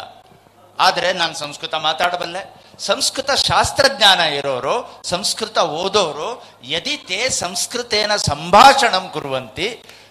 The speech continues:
ನಿಶ್ಚಯೇನ ತೇಷಾಂ ಶಾಸ್ತ್ರಜ್ಞಾನಂ ದಶಗುಣಿತಂ, ಶತಗುಣಿತಂ ವರ್ಧಿತಂ ಭವತಿ. ತದರ್ಥಂ ಭಾಷಾಯಾಃ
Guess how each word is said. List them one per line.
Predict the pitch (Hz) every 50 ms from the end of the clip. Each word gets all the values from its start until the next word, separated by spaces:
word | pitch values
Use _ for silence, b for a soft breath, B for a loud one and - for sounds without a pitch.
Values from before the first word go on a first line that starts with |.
| B -
ನಿಶ್ಚಯೇನ | 165 185 - - - - 302 302 302 294 240 208 202 208
ತೇಷಾಂ | 202 202 202 220 226 226 220 214 214 208
ಶಾಸ್ತ್ರಜ್ಞಾನಂ | - - 180 196 226 - - - - 240 254 247 - 165 160 170 170 196 208 196 170 160 180 220 247 - B B B B B B - - - - - -
ದಶಗುಣಿತಂ, | 170 190 - 247 247 - 233 196 196 185 - - 196 233 -
ಶತಗುಣಿತಂ | - - - 190 202 - 277 285 247 226 208 208 - - 254 240
ವರ್ಧಿತಂ | 190 175 175 175 180 180 - 175 147
ಭವತಿ. | 143 131 117 110 - - - - - - _ _ _ _ _ _ _ _ _ _ _ _
ತದರ್ಥಂ | - 196 254 262 - - 190 170 151
ಭಾಷಾಯಾಃ | 127 139 156 185 208 202 - 240 220 220 208 185 170 165 156 147